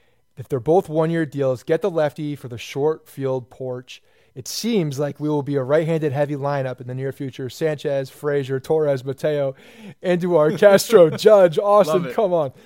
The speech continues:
Speaker 2: I love
Speaker 1: Not
Speaker 2: that
Speaker 1: to
Speaker 2: part.
Speaker 1: mention Machado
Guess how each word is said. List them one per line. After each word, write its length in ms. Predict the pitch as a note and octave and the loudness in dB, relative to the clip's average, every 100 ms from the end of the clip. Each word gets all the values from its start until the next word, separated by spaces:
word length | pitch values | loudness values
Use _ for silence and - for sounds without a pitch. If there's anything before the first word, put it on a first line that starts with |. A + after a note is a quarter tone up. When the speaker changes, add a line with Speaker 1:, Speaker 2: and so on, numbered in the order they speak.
| _ _ - | _ _ -18
Speaker 2:
I 60 | |
love 220 | B2 C3 | -8 -4
Speaker 1:
Not 220 | F3 F#3+ G#3+ | 2 2 2
Speaker 2:
that 60 | |
Speaker 1:
to 60 | G#3+ | 2
Speaker 2:
part. 40 | |
Speaker 1:
mention 400 | F#3 F3+ F3+ F3 | 4 4 2 -2
Machado 760 | E3 - - G#3 G#3+ G#3 D#3+ D#3 | -2 -2 4 6 8 8 8 4